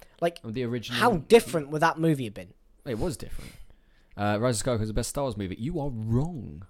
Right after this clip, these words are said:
Speaker 2: It's okay. It's fine. You're entitled to your opinion, but you're wrong.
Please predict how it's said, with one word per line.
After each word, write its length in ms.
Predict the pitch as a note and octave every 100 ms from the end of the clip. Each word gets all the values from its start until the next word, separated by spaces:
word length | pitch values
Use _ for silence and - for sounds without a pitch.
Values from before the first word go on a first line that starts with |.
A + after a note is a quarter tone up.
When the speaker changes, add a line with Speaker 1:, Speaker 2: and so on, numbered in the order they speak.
| -
Speaker 2:
It's 120 | B2 C#3
okay. 280 | - G3 A#3+
It's 180 | - -
fine. 300 | F3 F#3 F#3+
You're 180 | F3+ D#3
entitled 400 | D3 E3+ G3+ -
to 100 | E3+
your 60 |
opinion, 640 | D3 - C#4+ A3 B3+ D#4+ - - - _ _ _ _
but 100 | -
you're 120 | D3+
wrong. 320 | D3 F#2 E2